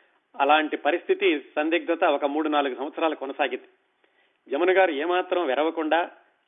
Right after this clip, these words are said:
ఆవిడ ఆ రోజుల్లో జగ్గయ్య గారు, అలాగే హర్నాథు అలాంటి వాళ్లతో కూడా ఆవిడ హీరోయిన్ గా నటిస్తూ ఆ సంక్షోభాన్ని కూడా తట్టుకుని కొనసాగిస్తూ వచ్చారు. అది ఒక మూడు నాలుగు సంవత్సరాలు అయ్యాక మళ్ళీ గుండమ్మ కథ సినిమాతోటి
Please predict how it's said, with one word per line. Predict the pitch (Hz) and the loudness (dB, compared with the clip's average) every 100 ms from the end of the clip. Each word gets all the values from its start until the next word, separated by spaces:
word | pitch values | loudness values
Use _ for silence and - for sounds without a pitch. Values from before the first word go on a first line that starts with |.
| - | -2
ఆవిడ | 135 151 | 0 2
ఆ | 139 - 131 131 | 2 0 0 0
రోజుల్లో | 143 151 170 | 0 -2 0
జగ్గయ్య | - 127 147 151 | 0 -2 0 2
గారు, | 143 143 147 151 143 | 4 2 2 -2 0
అలాగే | 143 139 | 0 -2
హర్నాథు | 131 135 151 147 143 | -4 -4 -2 -2 -2
అలాంటి | 120 151 180 175 | 0 2 2 0
వాళ్లతో | 165 160 160 | -2 -2 -6
కూడా | 156 147 | -4 0
ఆవిడ | 147 135 131 139 | 0 -2 -6 -6
హీరోయిన్ | 147 143 143 | -6 -4 -2
గా | 135 | -4
నటిస్తూ | 113 151 - 208 - _ _ _ _ _ _ | -4 -10 -6 -6 -6 _ _ _ _ _ _
ఆ | 131 131 127 123 - - _ _ _ _ _ - | 2 4 4 2 0 -8 _ _ _ _ _ -6
సంక్షోభాన్ని | 156 156 196 165 185 | -4 2 2 2 0
కూడా | 175 165 | 2 2
తట్టుకుని | - 151 220 214 190 139 147 | 0 -2 -2 -2 0 -2 -4
కొనసాగిస్తూ | 151 156 160 156 - 143 | -6 -2 -2 -2 -4 -4
వచ్చారు. | 127 - 113 _ _ _ _ _ _ | -4 -8 -12 _ _ _ _ _ _
అది | 196 202 | -2 -2
ఒక | 196 | 0
మూడు | 190 190 | 2 2
నాలుగు | 185 175 151 | 4 2 0
సంవత్సరాలు | 175 180 185 175 | -2 2 2 2
అయ్యాక | 160 165 165 202 143 - - _ _ 156 | 0 -2 0 0 0 -2 -14 _ _ -4
మళ్ళీ | 156 151 | 0 -2
గుండమ్మ | 123 160 185 | 0 2 2
కథ | 185 165 | 2 -2
సినిమాతోటి | 156 151 156 143 156 185 139 | -4 -4 -2 -2 0 0 -2